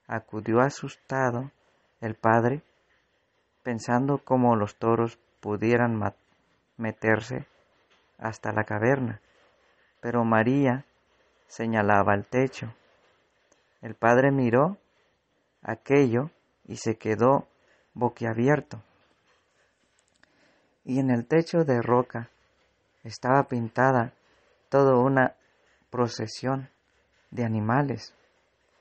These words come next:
Un caballo salvaje, trotando, un oso, un gracioso venado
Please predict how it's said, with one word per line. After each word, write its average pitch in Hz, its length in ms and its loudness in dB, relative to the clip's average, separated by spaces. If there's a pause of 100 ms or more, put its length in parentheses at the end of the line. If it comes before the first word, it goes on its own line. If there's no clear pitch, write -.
(240)
Un 147 160 -6
caballo 127 480 4
salvaje, 113 600 0 (920)
trotando, 117 640 -2 (920)
un 143 220 -2
oso, 135 420 0 (760)
un 151 260 -4
gracioso 127 640 -2
venado 110 580 0